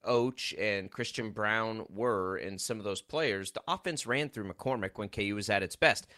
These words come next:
And in those critical moments of the national championship game and the postseason run, the offense ran through Dave McCormick. When he struggled, they struggled. When he was great, they were nearly unbeatable. So it will take a little bit of a philosophical change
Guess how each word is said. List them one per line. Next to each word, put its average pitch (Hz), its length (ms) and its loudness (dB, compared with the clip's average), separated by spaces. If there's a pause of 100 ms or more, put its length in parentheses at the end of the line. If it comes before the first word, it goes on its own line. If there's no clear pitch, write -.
(140)
And 127 220 0
in 156 160 2
those 135 220 4
critical 135 340 2
moments 120 400 2
of 101 100 -6
the 104 80 0
national 101 360 -2
championship 143 640 2
game 120 280 0
and 98 180 -4
the 92 60 -6
postseason 107 640 0
run, 78 300 -4 (580)
the 87 120 -6
offense 113 300 -2
ran 120 180 2
through 127 120 -4
Dave 123 200 4
McCormick. 131 460 2
When 92 160 -4
he 120 160 -2
struggled, 139 460 2
they 139 160 4
struggled. 87 420 -2
When 85 140 -6
he 127 180 -2
was 127 160 -2
great, 131 300 0
they 120 80 2
were 110 140 0
nearly 113 360 0
unbeatable. 113 560 -4 (320)
So 110 400 2 (480)
it 160 220 2
will 180 260 6
take 131 400 2
a 120 80 2
little 120 240 0
bit 117 160 2
of 101 100 2
a 101 60 2
philosophical 113 760 -2
change 104 540 -2